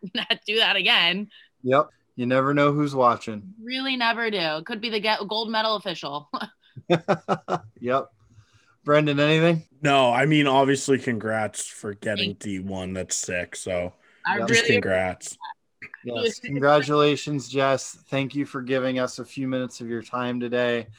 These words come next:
Speaker 1: Of
Speaker 2: We know
Speaker 1: course.
Speaker 2: you got, you got a big E M T test
Speaker 1: Thank
Speaker 2: to
Speaker 1: you.
Speaker 2: get ready for.
Speaker 1: I'm gonna kick
Speaker 2: So,
Speaker 1: his butt.
Speaker 2: go, go study, go knock that out of the park, get all that taken care of. Enjoy the rest of your day.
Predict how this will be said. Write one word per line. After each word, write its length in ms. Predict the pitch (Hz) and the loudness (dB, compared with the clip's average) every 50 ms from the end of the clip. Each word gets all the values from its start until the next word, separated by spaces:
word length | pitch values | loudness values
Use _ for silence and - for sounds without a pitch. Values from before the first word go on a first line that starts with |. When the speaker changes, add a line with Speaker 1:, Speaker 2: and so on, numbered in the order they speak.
| - - - | -20 -12 -10
Speaker 1:
Of 140 | 233 202 - - - | -10 -10 -10 -10 -6
Speaker 2:
We 100 | 135 139 | 0 2
know 140 | 135 139 135 | 4 4 4
Speaker 1:
course. 120 | 135 131 135 | 4 2 -2
Speaker 2:
you 80 | 131 135 | -2 0
got, 380 | 139 135 139 131 - 151 135 | 2 2 2 2 0 -4 -6
you 140 | 131 135 135 | -4 -2 2
got 180 | 135 147 139 131 | 4 6 6 6
a 60 | 127 | 4
big 340 | 113 117 143 143 139 131 131 | 4 4 4 4 4 2 0
E 180 | 135 135 139 139 | -2 0 0 2
M 140 | 131 131 | 2 0
T 260 | 123 - - 147 143 139 | -2 -6 -6 -6 -6 -6
test 640 | - - 143 139 131 131 127 - - - - - - _ _ _ _ _ _ _ | -4 -2 0 0 2 0 0 -4 -8 -14 -16 -18 -20 _ _ _ _ _ _ _
Speaker 1:
Thank 220 | - 226 226 226 214 | -2 -2 -2 -2 0
Speaker 2:
to 60 | 233 | 0
Speaker 1:
you. 80 | 233 233 | 2 2
Speaker 2:
get 240 | 233 240 226 135 - _ 131 | 2 0 -2 -6 -12 _ -10
ready 180 | 131 135 135 127 | -8 -8 -8 -8
for. 460 | - - 131 127 127 127 123 120 - _ _ _ _ _ _ | -6 -4 0 2 2 2 2 0 -4 _ _ _ _ _ _
Speaker 1:
I'm 80 | 226 - | -8 -6
gonna 20 | |
kick 120 | - 277 262 | -4 -2 0
Speaker 2:
So, 260 | 247 - 120 120 - - - 240 233 226 - | 2 2 0 0 -4 -8 -4 -2 -2 -2 -2
Speaker 1:
his 80 | - 202 | -4 -12
butt. 640 | 185 - _ _ _ _ _ _ _ _ - - 127 120 | -18 -18 _ _ _ _ _ _ _ _ -20 -16 -4 2
Speaker 2:
go, 520 | 151 151 151 156 156 160 165 165 143 - - - - - - - - - - 156 120 - - | 6 8 8 8 8 8 8 6 4 2 -2 -12 -20 -20 -18 -16 -14 -14 -12 -14 -14 -10 -10
go 40 | 156 | -10
study, 500 | 147 - - - 156 156 156 156 151 147 | -10 -2 4 6 6 8 8 6 4 4
go 240 | 135 127 143 143 147 | 2 2 4 4 4
knock 340 | 151 147 147 147 147 143 - | 6 6 6 6 4 2 2
that 60 | 151 | 4
out 300 | 143 139 139 139 139 139 | 6 6 6 6 6 6
of 40 | 135 | 4
the 60 | 135 131 | 4 2
park, 500 | - - 139 135 135 135 135 131 - _ _ _ | 2 2 2 4 4 4 2 0 -2 _ _ _
get 160 | - 139 135 135 | -4 0 2 2
all 180 | 135 135 131 | 2 2 4
that 220 | 131 127 127 123 - | 2 2 2 0 -2
taken 340 | - 131 120 - 131 131 120 | -4 -6 -6 -6 -8 -12 -10
care 260 | - 131 131 127 127 | -6 -4 -2 0 0
of. 280 | 123 123 123 120 120 _ _ _ _ _ _ _ _ _ | 2 0 0 -2 -4 _ _ _ _ _ _ _ _ _
Enjoy 380 | - 131 131 117 123 131 131 135 | -6 -6 -2 0 2 4 4 6
the 60 | 135 135 | 4 4
rest 240 | 135 139 131 - - | 2 2 0 -2 -6
of 40 | - | -6
your 120 | 139 135 | -6 -2
day. 480 | 123 127 127 127 127 123 123 127 123 123 | 0 0 2 2 2 2 0 -2 -4 -8